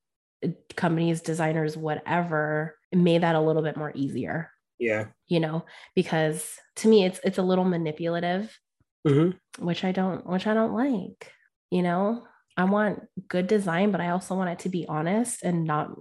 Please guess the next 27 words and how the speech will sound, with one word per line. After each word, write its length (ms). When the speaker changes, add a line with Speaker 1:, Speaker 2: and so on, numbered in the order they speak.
Speaker 1:
manipulated 640
for 140
the 100
wrong 540
reasons, 800
you 120
know? 240
You 80
know? 320
Speaker 2:
Okay. 180
<laughs> 160
Speaker 1:
You 80
Speaker 2:
No, 140
Speaker 1:
know, 100
Speaker 2:
I, 200
I 100
was 260
Speaker 1:
no, 100
Speaker 2:
sorry, 240
when 40
you 40
Speaker 1:
yes, 80
Speaker 2:
said 160
Speaker 1:
no. 80
Speaker 2:
manipu-, 440
when 380
manipulated 720